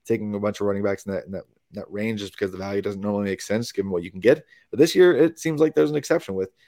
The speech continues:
Alvin Jones, with, with Joe Mixon in that, that range, with, with J K Dobbins actually falling in that range. You know, a bunch of these guys that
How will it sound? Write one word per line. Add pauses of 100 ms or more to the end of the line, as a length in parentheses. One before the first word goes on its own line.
(280)
Alvin
Jones,
with,
with
Joe
Mixon
in
that,
that
range,
with, (300)
with
J
K
Dobbins
actually
falling
in
that
range.
You
know,
a
bunch
of
these
guys
that